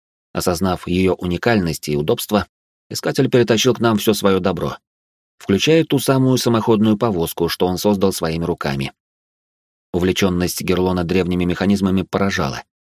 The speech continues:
Когда он осознал, что мы добыли на базе древних, воплотил каждую железку и только что на вкус её не попробовал, решая, можно ли применить её для будущих творений.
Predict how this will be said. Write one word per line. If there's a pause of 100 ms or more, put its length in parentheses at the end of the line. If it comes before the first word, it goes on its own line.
(160)
Когда
он
осознал,
что
мы
добыли
на
базе
древних, (280)
воплотил
каждую
железку (360)
и
только
что
на
вкус
её
не
попробовал, (420)
решая, (140)
можно
ли
применить
её
для
будущих
творений.